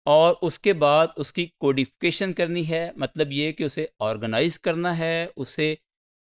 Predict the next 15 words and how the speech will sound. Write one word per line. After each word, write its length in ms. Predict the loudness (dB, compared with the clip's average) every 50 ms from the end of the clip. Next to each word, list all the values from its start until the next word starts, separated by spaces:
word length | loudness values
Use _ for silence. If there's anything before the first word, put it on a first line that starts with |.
| _ -8
उसकी 240 | -8 -6 -6 -8
क्लासिफिकेशन 800 | -6 0 2 2 2 2 -2 -8 -6 -6 -6 -4 -2 -2 -4 -2
करनी 360 | -2 -2 -2 0 -2 -2 -2
है 380 | -2 -2 -2 -2 -2 -4 -8 _ _ _ _ _ _ _ _ _ _ _ _ _ 0
और 220 | 2 2 2 2
उसे 540 | -2 -4 -2 -2 0 2 2 0 0 -2 -2 -2
आइंदा 300 | 0 0 4 4 2 2
के 160 | 4 0 0
यूजर्स 420 | 2 2 0 2 2 0 0 0
के 140 | -2 -2 0
लिए, 480 | 2 4 4 4 4 4 2 0 -2 _ _ _ _ _ _ _ _
अ, 60 | -2
यूजेबल 500 | -2 0 2 2 2 2 2 2 2 2
बनाना 440 | 2 2 2 2 2 0 0 -2 -2
है। 380 | -2 -2 -2 -2 -2 -4 -6